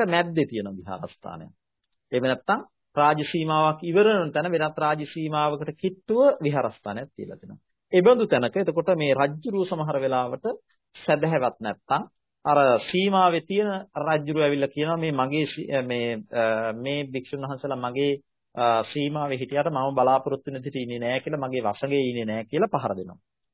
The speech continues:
යම් යම් කරදර කරනවා. එහෙම නැත්නම් අනික් පැත්තේ රජ්ජුරුවොත්, අනිත් පැත්තේ රජුරුවොත් මේ විදිහට නොයෙක් නොයෙක්, අ, කරදර ඇති කරන්න පුළුවන් භික්ෂුන් වහන්සේලාට. ඒ නිසා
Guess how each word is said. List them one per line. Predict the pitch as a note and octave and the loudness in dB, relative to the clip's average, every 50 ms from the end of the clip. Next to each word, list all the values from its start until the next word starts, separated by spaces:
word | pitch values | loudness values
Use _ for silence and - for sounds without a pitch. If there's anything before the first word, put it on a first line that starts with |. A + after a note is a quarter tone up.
| _ _ _ _ _ - | _ _ _ _ _ -4
යම් | A#2+ A#2+ A#2 | -4 -2 -2
යම් | A#2+ B2+ D3+ | -2 -6 -6
කරදර | D#3 - D#3+ D3+ C3+ D3 G2+ | -6 -2 -2 0 0 0 -4
කරනවා. | - - - G#2 - | -4 -10 -12 -8 -4
එහෙම | C3+ D3 | -2 2
නැත්නම් | D3+ D3 - - C#3 C#3+ | 2 0 0 0 -4 -2
අනික් | - - D#3+ F3+ F#3 - | 0 -2 0 0 -2 0
පැත්තේ | - G3 F#3+ - F#3 D3 | 0 -2 0 0 2 2
රජ්ජුරුවොත්, | C#3 B2 B2+ C#3+ D3 E3+ A3 - - _ _ _ _ _ - - - _ _ _ _ _ _ - _ _ _ _ _ _ _ _ _ _ _ _ _ _ _ _ _ _ _ _ _ _ _ _ _ _ _ _ _ _ _ _ _ _ _ _ _ _ _ _ _ _ _ _ _ _ _ _ _ _ _ _ _ - _ - - D2+ C#2+ - - - _ _ _ _ _ _ _ _ _ _ _ _ _ _ _ _ _ _ _ _ _ _ _ _ _ _ _ _ _ _ _ _ _ _ _ _ _ _ - | 2 2 0 -2 0 2 0 0 0 _ _ _ _ _ -20 -20 -20 _ _ _ _ _ _ -20 _ _ _ _ _ _ _ _ _ _ _ _ _ _ _ _ _ _ _ _ _ _ _ _ _ _ _ _ _ _ _ _ _ _ _ _ _ _ _ _ _ _ _ _ _ _ _ _ _ _ _ _ _ -20 _ -4 -4 -4 -4 -6 -10 -14 _ _ _ _ _ _ _ _ _ _ _ _ _ _ _ _ _ _ _ _ _ _ _ _ _ _ _ _ _ _ _ _ _ _ _ _ _ _ -4
අනිත් | D3 D3+ F3 F3 | -2 -2 -2 0
පැත්තේ | - F#3 F3 - E3+ | 0 0 2 4 4
රජුරුවොත් | D3+ C3+ A#2 B2 C#3+ G3+ G#3+ - | 4 4 2 2 0 0 0 0
මේ | - E3 D#3 | -2 -4 -2
විදිහට | D3 C#3+ C#3+ D3+ D3 G3+ | -2 -2 -2 -2 -2 -2
නොයෙක් | G3+ D#3 C3+ C3 B2+ - | 0 2 2 2 0 0
නොයෙක්, | D3 - E3 A3 - - _ _ _ _ _ _ - | 0 2 2 2 2 -2 _ _ _ _ _ _ -4
අ, | C#3+ C3+ B2+ B2 | 0 4 4 4
කරදර | A#2+ - - C3+ C3+ C3 C3 C#3 | 2 4 2 4 4 6 6 4
ඇති | C3 A2 - B2 | 4 4 2 -4
කරන්න | - - B2 A#2 A#2 A2+ | -4 -2 -4 -4 -4 -6
පුළුවන් | G#2 - A#2 A#2 C3+ E3 G3 | -6 -6 -2 0 0 0 0
භික්ෂුන් | D#3+ - - - C3 A#2+ | -2 -6 -8 -12 -10 -6
වහන්සේලාට. | B2+ C#3+ F#3 E3 A#2+ - A2 G2+ G2 - | -4 -2 -2 -2 -4 -6 -8 -10 -8 -6
ඒ | B2+ C3+ B2+ | -4 -4 -4
නිසා | A2 G#2 - B2 E3 | -6 -4 -2 0 0